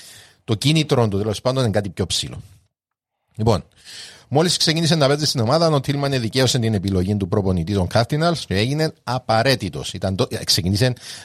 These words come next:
δέκα από τα δεκαέξι παιχνίδια το rookie year του. Ήταν τόσο καλός που το Sports Illustrated τον ψήφισε στην ομάδα με τους καλύτερους ποδοσφαιριστές της χρονιάς για το δύο χιλιάδες.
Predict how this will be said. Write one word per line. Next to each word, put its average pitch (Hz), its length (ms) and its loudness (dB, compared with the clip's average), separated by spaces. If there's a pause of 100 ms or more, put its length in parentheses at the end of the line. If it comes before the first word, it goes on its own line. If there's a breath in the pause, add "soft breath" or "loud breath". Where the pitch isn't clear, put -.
(160)
δέκα 110 220 2
από 104 140 0
τα 113 120 2
δεκαέξι 98 920 0
παιχνίδια 85 800 -2
το 71 420 -4
rookie 80 400 -2
year 82 60 -2 (120)
του. - 80 -16 (1080 soft breath)
Ήταν 123 240 0
τόσο 160 240 4
καλός 147 320 2
που 143 80 -2
το 123 80 4 (100)
Sports 151 300 2
Illustrated 143 520 2
τον 110 160 0
ψήφισε 135 320 0
στην 131 180 -2
ομάδα 120 280 2
με 139 100 -2
τους 127 120 -4
καλύτερους 120 520 0
ποδοσφαιριστές 123 880 -2
της - 200 -6
χρονιάς 85 720 0
για 87 120 -4
το 73 160 -10
δύο 107 180 -4
χιλιάδες. - 520 -2